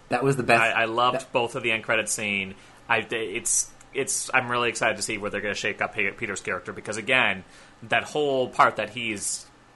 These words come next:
Speaker 2: not respected is a huge, huge part of Spider-Man's character. So I'm glad that they're finally putting that back in.
Speaker 1: But I'm curious, though, like, what do you think's gonna happen with that? Like,
Speaker 2: I
Speaker 1: what's
Speaker 2: don't
Speaker 1: the
Speaker 2: know.
Speaker 1: outcome of this?
Speaker 2: I honestly don't.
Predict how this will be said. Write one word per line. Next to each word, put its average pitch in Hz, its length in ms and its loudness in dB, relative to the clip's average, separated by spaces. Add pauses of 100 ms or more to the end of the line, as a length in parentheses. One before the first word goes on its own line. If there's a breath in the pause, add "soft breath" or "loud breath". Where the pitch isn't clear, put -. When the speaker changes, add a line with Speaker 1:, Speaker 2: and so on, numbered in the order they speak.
(100)
Speaker 2:
not 131 200 2
respected 98 800 -2 (140)
is 135 300 0
a 113 80 -4
huge, 120 480 -6
huge 107 340 -10
part 101 300 2
of 95 180 -4
Spider-Man's 92 460 -4
character. 92 420 -6
So 90 300 -4
I'm 98 140 -4
glad 101 260 -4
that 92 100 -12
they're 92 80 -12
finally 95 260 -2
putting 85 220 -10
that 90 160 -10
back 87 220 -10
in. 98 60 -8 (120)
Speaker 1:
But 170 60 2
I'm 180 100 0
curious, 202 280 -2
though, 110 140 0
like, 98 240 -2 (840)
what 139 140 0
do - 20 4
you 196 60 2
think's 220 140 -2
gonna 165 100 -2
happen 147 240 -4
with 76 100 -12
that? 80 200 -16 (3000 loud breath)
Like, 127 200 0 (180)
Speaker 2:
I 113 60 -4
Speaker 1:
what's 170 100 6
Speaker 2:
don't 254 120 2
Speaker 1:
the 185 60 -2
Speaker 2:
know. - 60 2
Speaker 1:
outcome 127 280 -4
of 80 120 -12
this? - 200 -18
Speaker 2:
I 113 140 2
honestly 170 260 -8
don't. 135 180 -6